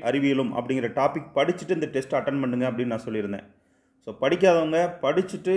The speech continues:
இந்த டெஸ்ட் எழுதுனீங்கன்னா தான் உங்களுக்கு யூஸ்ஃபுல்லா இருக்கும். டைரக்டா டெஸ்ட்டுக்குள்ள வந்தீங்க அப்படின்னா கொஞ்சம் கஷ்டமா இருக்கும். ஓகேங்களா? So ஃபர்ஸ்ட் கொஸ்டினுக்கான ஆன்சர் சரி பண்ணிடலாங்களா?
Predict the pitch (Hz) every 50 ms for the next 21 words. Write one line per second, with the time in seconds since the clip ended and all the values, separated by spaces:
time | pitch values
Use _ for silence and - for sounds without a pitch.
0 | 185 - 139 135 127 131 123 135 135 139 - 165 147 139 135 131 127 123 120 117
1 | 113 107 143 160 156 135 123 110 110 107 120 127 127 - 127 123 120 113 107 104
2 | 135 135 131 135 - - _ _ _ _ _ - 117 127 135 127 110 147 139 -
3 | - 131 - - 131 131 127 120 117 110 110 117 113 110 104 101 104 104 131 214
4 | 220 - 170 170 156 170 190 254 - - - _ _ - 151 151 - 196 165 143
5 | 113 101 - - - - - _ _ _ _ - 131 127 143 139 151 185 190 -
6 | - - - _ _ _ 165 156 190 202 202 - 220 214 208 202 185 175 175 160
7 | 156 160 170 190 190 180 180 175 160 - - - - - 156 156 160 165 156 151
8 | 151 147 151 170